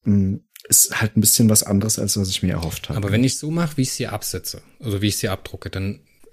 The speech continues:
Speaker 2: macht's doch mehr, also was ich doch als Leser sehen will. Okay, das Gimmick an diesem Heft ist dieses Exposé. Dann drucke ich da erst das Exposé,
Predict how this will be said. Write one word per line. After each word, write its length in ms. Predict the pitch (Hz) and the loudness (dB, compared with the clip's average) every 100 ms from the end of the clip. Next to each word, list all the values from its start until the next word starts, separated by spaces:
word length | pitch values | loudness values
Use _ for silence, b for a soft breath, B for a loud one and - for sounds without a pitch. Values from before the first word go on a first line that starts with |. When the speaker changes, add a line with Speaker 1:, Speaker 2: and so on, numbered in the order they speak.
| - | -10
Speaker 2:
macht's 360 | 156 143 147 - | -2 0 0 -2
doch 120 | 117 | 0
mehr, 220 | 110 139 | 2 0
also 220 | 117 107 B B B B B B _ _ _ | -2 -4 B B B B B B _ _ _
was 300 | - 135 147 | -2 0 0
ich 160 | - - | -4 -4
doch 120 | 147 | -2
als 200 | 120 - | -4 -2
Leser 160 | 123 104 | 0 0
sehen 260 | 92 90 | -2 -4
will. 160 | 85 87 | -6 -10
Okay, 240 | 87 127 | -2 0
das 260 | 104 95 - | 0 -2 4
Gimmick 400 | 147 190 208 175 | 4 6 2 0
an 120 | 170 | 0
diesem 240 | 165 156 139 | 2 4 4
Heft 320 | 156 - 135 | 2 -2 -8
ist 160 | - | -6
dieses 240 | 123 117 110 | -6 -6 -8
Exposé. 440 | - - 104 92 | -12 -6 -6 -6
Dann 120 | 87 | -6
drucke 180 | 87 127 | -4 -2
ich 80 | 147 | 0
da 80 | 113 | -2
erst 220 | 113 - | -2 -4
das 100 | 107 | -6
Exposé, 560 | 101 - 101 98 123 | -6 -6 -4 0 -2